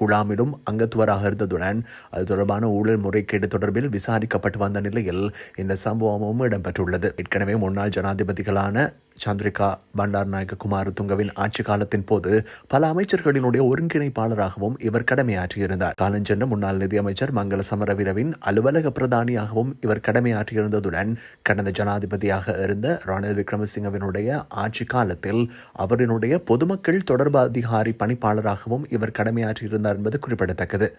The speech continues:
ஜனாதிபதியாக இருந்த சமயத்தில் ரணில் விக்ரமசிங்கவின் பொதுமக்கள் பா-,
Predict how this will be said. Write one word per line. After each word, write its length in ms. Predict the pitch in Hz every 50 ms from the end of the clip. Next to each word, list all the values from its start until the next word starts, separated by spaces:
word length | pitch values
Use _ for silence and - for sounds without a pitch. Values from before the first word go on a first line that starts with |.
| - _ _ _
ஜனாதிபதியாக 760 | - - 101 101 98 101 101 92 104 101 104 98 98 98 104
இருந்த 260 | 95 98 98 95 98 98
சமயத்தில் 480 | - 107 101 101 101 98 - 123 131
ரணில் 300 | 127 104 101 104 101 98
விக்ரமசிங்கவின் 640 | 95 - - 95 98 90 - - 104 98 127 139 139
பொதுமக்கள் 520 | - 104 107 101 104 101 - 110 101 - 101
பா-, 160 | 101 101 -